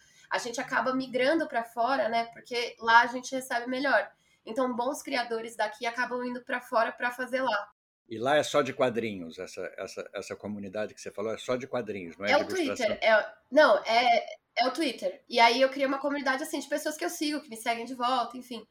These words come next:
Speaker 1: É, e participar, eu fui pra Comic Con de Nova York, conheci várias pessoas lá também, então,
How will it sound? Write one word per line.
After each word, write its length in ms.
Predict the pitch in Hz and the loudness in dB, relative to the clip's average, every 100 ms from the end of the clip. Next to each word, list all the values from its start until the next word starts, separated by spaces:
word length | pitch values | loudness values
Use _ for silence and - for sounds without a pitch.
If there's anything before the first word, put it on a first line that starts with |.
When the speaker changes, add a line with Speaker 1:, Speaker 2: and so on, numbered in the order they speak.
| _ _ _ _ | _ _ _ _
Speaker 1:
É, 380 | 208 208 214 208 | 6 8 8 4
e 100 | 254 | 4
participar, 960 | 240 240 - 269 - 214 254 240 226 | 4 4 -4 -8 2 4 6 4 4
eu 120 | 220 226 | 0 -6
fui 160 | 269 | -8
pra 100 | 254 | -10
Comic 320 | 247 233 233 | -8 -10 -10
Con 100 | - | -12
de 120 | 226 233 | -10 -4
Nova 200 | 220 226 | -2 2
York, 320 | 220 226 - | 4 2 -2
conheci 340 | - 214 - 233 | -12 -12 -12 -2
várias 380 | 220 240 247 | 2 2 0
pessoas 340 | - 220 226 214 | -10 -12 -10 -4
lá 160 | 214 | -2
também, 480 | 208 226 208 214 220 | -2 -6 -6 -6 -6
então, 420 | 220 - 226 240 | -10 -8 -6 -6